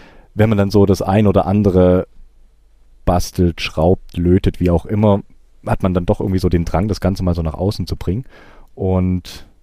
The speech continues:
da hat's dann halt das Ventil gebraucht und das hieß dann halt Nerdbude. Und dementsprechend, ja, erfährt man da so ziemlich alles, was so für die Öffentlichkeit bestimmt ist aus meinem Leben.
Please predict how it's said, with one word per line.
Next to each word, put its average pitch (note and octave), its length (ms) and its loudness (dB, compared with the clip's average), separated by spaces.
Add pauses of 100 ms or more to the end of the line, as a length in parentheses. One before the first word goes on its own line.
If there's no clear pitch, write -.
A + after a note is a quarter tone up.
(1160)
da D#2+ 140 2
hat's - 140 -4
dann G#2+ 120 0
halt F#2 120 0
das F2+ 120 -2
Ventil G2 360 2
gebraucht E2+ 380 0
und E2 60 -4
das E2 120 -6
hieß - 160 -12
dann E2 160 -4
halt E2 160 -4
Nerdbude. D2+ 600 -4 (360)
Und D#2+ 140 -8
dementsprechend, E2 680 -6 (100)
ja, C2+ 140 -4 (1000)
erfährt - 300 0
man A2 80 0
da G2+ 140 2
so F#2+ 100 -2
ziemlich - 340 -4
alles, F#2 280 -2
was F2 160 -2
so E2+ 220 -2
für - 140 -8
die E2+ 100 -2
Öffentlichkeit - 440 -6
bestimmt - 380 -8
ist E2 100 -10
aus - 140 -8
meinem D2+ 180 -8
Leben. D#2 260 -8